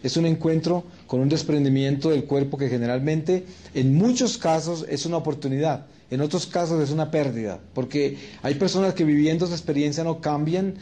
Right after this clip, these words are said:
ni tienen una concepción espiritual de la vida, sino que lo consideran como una experiencia más humana, que casi se desprenden, casi se mueren y vieron cosas. Ah, parece que hay otras cosas fuera de esta, pero ahí termina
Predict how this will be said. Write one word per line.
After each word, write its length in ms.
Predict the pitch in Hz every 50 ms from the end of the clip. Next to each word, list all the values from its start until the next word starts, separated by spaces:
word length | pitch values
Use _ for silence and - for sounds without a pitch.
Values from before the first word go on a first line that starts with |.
| - - - -
ni 160 | 131 131 139
tienen 380 | 135 139 147 151 156 170 170 165
una 180 | 165 165 160
concepción 540 | 165 160 139 135 135 123 - - 135 139 143
espiritual 440 | 151 147 - 143 127 135 135 127 135
de 60 | 151
la 120 | 156 147 139
vida, 340 | 165 202 220 202 170 135 - - - - -
sino 240 | - - 135 143 143
que 80 | 147 175
lo 100 | 170 170
consideran 460 | 160 143 135 139 151 139 143 156 165
como 160 | 147 151 139
una 80 | 139 156
experiencia 640 | 151 - - 151 131 131 131 135 143 135 135 151 143
más 220 | 147 147 139 143
humana, 400 | 147 143 139 139 127 117 104 - - - - - - - - -
que 100 | - 127
casi 240 | 135 147 147 156 170
se 100 | 147 151
desprenden, 460 | 143 139 139 - 143 147 147 143 131
casi 240 | 139 151 160 165 170
se 120 | 165 170
mueren 400 | 156 156 151 151 160 170 175 170 - - - -
y 80 | - 143
vieron 300 | 151 175 185 202 208 202
cosas. 460 | 202 214 208 202 - 123 104 - - - - - -
Ah, 240 | 156 185 220 220 -
parece 320 | 175 160 170 165 175 185
que 80 | 190 185
hay 60 | 180
otras 260 | 180 175 190 160 -
cosas 260 | - 170 170 160 156
fuera 240 | 160 - 156 151 151
de 140 | 143 131 135
esta, 240 | 127 135 - 113 104
pero 180 | 135 123 123
ahí 180 | 127 147 175 190
termina 640 | 196 196 180 165 156 165 170 160 165 180 180 -